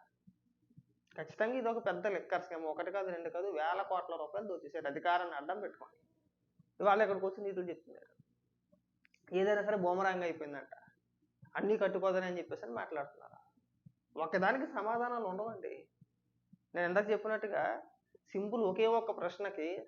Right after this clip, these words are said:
సమాధానం చెప్తే ఒక క్లారిటీ ఉండేది. పైగా దానికి కూడా ఏదో చెప్పుకొచ్చాడు, ట్రై చేశారు చెప్పడానికి. ఏది? డిజిటల్ పేమెంట్లకు సంబంధించి,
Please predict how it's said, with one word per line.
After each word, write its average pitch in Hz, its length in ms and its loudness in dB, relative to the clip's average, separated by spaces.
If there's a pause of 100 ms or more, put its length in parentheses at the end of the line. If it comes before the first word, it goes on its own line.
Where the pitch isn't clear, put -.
సమాధానం 190 540 0
చెప్తే 170 180 -6
ఒక 214 180 -6
క్లారిటీ 160 440 0
ఉండేది. - 440 -10 (300)
పైగా 175 140 4
దానికి 175 340 4
కూడా 196 140 4
ఏదో 180 100 2
చెప్పుకొచ్చాడు, 175 720 0 (380)
ట్రై 175 200 4
చేశారు 190 340 2
చెప్పడానికి. 160 580 -2
ఏది? 156 280 0
డిజిటల్ 165 360 -4
పేమెంట్లకు 165 420 -4
సంబంధించి, 156 640 -8